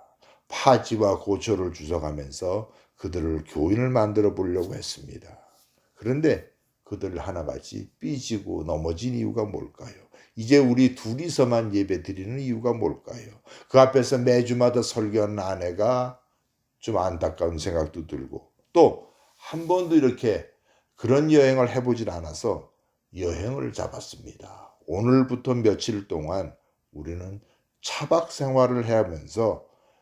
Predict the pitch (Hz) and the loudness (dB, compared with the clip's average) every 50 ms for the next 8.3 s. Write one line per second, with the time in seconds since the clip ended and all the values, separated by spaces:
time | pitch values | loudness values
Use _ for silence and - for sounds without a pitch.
0 | _ _ _ - 67 67 67 - - - 80 82 80 78 69 - - - - 113 | _ _ _ -12 -10 -8 -8 -8 -8 -10 -12 -10 -10 -10 -10 -10 -12 -12 -10 -8
1 | 110 95 87 78 78 71 69 71 67 65 65 - 69 - - - 82 - - - | -4 -4 -2 -2 -2 -4 -6 -6 -6 -6 -8 -10 -10 -16 -16 -16 -16 -10 -8 -6
2 | 131 143 151 - _ _ _ _ _ _ _ _ _ _ _ - 90 90 104 117 | -6 -6 -8 -14 _ _ _ _ _ _ _ _ _ _ _ -10 -8 -4 -2 2
3 | 127 139 147 151 143 131 - - - 208 208 196 180 196 175 160 143 131 120 - | 4 4 4 4 2 -2 -6 -6 -4 -2 -4 0 0 0 0 0 -2 -2 -4 -4
4 | - 127 117 113 104 101 - - - 120 107 104 98 95 90 85 82 80 76 76 | -4 -4 -2 -2 -2 -4 -6 -4 0 2 2 2 2 0 -4 -2 -4 -4 -4 -6
5 | - - 92 117 113 95 - _ _ _ _ _ _ _ - 82 82 85 90 80 | -8 -10 -8 -8 -8 -8 -8 _ _ _ _ _ _ _ -10 -10 -4 -4 -4 -6
6 | - 87 82 78 73 65 67 71 71 92 110 117 120 _ _ _ _ _ _ _ | -4 -4 -4 -4 -4 -6 -8 -10 -10 -10 -10 -10 -12 _ _ _ _ _ _ _
7 | _ - - 90 95 92 87 82 73 73 80 78 - 85 80 80 76 67 69 67 | _ -12 -10 -10 -8 -4 -6 -6 -6 -6 -12 -12 -8 -8 -6 -6 -6 -6 -6 -8
8 | 64 62 67 62 62 - | -8 -10 -12 -14 -14 -16